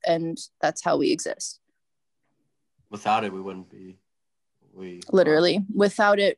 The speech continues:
Speaker 1: we wouldn't be able to experience ourselves. Without it, source energy wouldn't be able to experience itself, and therefore there wouldn't be a universe.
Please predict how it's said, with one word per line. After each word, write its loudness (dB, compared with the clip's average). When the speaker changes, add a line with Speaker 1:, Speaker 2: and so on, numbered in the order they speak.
Speaker 1:
we 0
wouldn't -4
be -4
able -6
to -2
experience -4
ourselves. -4
Without 2
it, -4
source -2
energy -6
wouldn't -4
be -2
able -2
to -8
experience -2
itself, -4
and -4
therefore -2
there -4
wouldn't -6
be -2
a 4
universe. -6